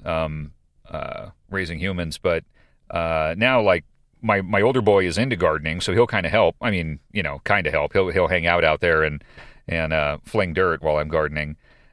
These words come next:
Uh, but it's fun to garden with him, and, and now we have little, some tomato plants. They're starting to bear, and, uh, um, I like, what's your favorite tomato?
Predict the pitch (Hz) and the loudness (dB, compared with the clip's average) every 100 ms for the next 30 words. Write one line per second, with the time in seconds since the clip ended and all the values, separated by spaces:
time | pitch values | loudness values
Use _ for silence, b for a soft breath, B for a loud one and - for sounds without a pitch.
0 | _ 82 80 78 76 73 101 101 - 101 | _ -4 -2 -2 -4 -4 -2 -2 -2 -2
1 | 87 90 87 82 78 101 101 95 87 80 | 0 0 0 -2 -4 -2 -2 -2 -4 -4
2 | 73 80 78 80 82 82 82 76 76 95 | -6 -6 -4 -4 -4 0 -2 -2 -8 -4
3 | 87 82 - 85 87 90 87 - 90 85 | -4 -4 -6 -8 -6 -4 -4 -4 -4 -4
4 | 82 85 76 90 78 82 80 82 80 78 | -6 -10 -4 -4 -4 -6 -4 0 0 -2
5 | - _ _ _ _ - 80 78 76 76 | -6 _ _ _ _ -10 -8 -6 -6 -6
6 | 73 73 71 _ _ _ _ _ _ _ | -6 -6 -10 _ _ _ _ _ _ _
7 | - 78 73 57 - - _ _ _ _ | -12 -12 -12 -18 -20 -20 _ _ _ _
8 | _ _ _ 117 117 151 208 - - _ | _ _ _ -4 -2 -2 -4 -10 -20 _
9 | _ _ _ _ _ _ _ 135 185 151 | _ _ _ _ _ _ _ -6 -4 -4
10 | 156 110 87 82 - 85 80 73 - | -2 -2 -2 -4 -6 -4 -4 -6 -12